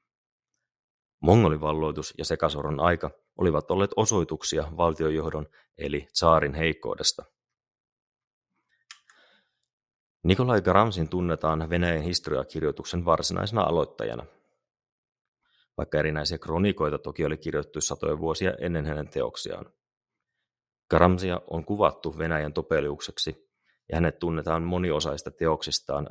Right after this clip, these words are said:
Venäjän valtion historiasta. Aikalaisensa Alexander Pushkin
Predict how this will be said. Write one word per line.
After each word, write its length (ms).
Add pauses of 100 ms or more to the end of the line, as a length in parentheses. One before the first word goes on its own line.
Venäjän 400
valtion 400
historiasta. 680 (2500)
Aikalaisensa 720
Alexander 500
Pushkin 540